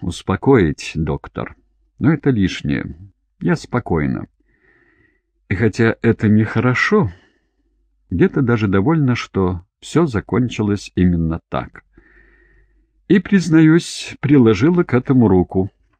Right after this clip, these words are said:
«Каким образом?» «А помните волос, что вы мне дали для Полины?»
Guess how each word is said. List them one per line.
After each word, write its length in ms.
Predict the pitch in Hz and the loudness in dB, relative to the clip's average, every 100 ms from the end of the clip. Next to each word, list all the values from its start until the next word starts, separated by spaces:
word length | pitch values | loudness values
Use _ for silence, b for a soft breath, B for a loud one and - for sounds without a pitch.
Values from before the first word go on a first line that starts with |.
| _ _ _ _ | _ _ _ _
«Каким 400 | - 87 - 92 - | -10 -10 -4 -6 -2
образом?» 640 | 180 147 90 82 - - - _ _ _ _ _ _ _ _ _ _ _ | -2 -2 -4 -6 -10 -12 -14 _ _ _ _ _ _ _ _ _ _ _
«А 160 | - 127 | -2 0
помните 480 | - 226 202 185 175 | 2 2 2 2 2
волос, 440 | 127 101 90 - - | 4 4 2 -2 -8
что 260 | - 104 | -4 0
вы 100 | 90 | 2
мне 200 | 87 98 | 4 2
дали 420 | 87 80 76 78 - _ | 2 0 0 -4 -8 _
для 200 | 147 180 | -2 0
Полины?» 680 | 170 156 85 76 107 90 | 2 2 2 0 -6 -10